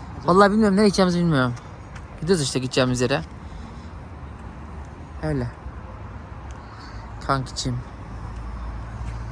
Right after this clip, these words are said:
Speaker 2: Hadi gidelim biz. Bak palmiye ağaçını gördün mü? İzmir'e geldiğini böyle buradan anlayabiliyorsun.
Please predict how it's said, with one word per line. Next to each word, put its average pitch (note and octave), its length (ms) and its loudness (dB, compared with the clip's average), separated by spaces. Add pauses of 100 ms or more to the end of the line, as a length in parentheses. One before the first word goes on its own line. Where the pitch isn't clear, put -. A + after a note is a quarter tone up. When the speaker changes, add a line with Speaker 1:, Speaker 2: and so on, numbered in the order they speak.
(200)
Speaker 2:
Hadi E3+ 180 2
gidelim E3+ 380 4
biz. - 140 -2
Bak F3+ 180 4
palmiye F#3 320 6
ağaçını F#3 220 2
gördün G3 260 6
mü? D3 180 4 (640)
İzmir'e F3+ 300 4
geldiğini F3+ 400 6
böyle F#3 180 6
buradan F3+ 200 6
anlayabiliyorsun. E3 680 4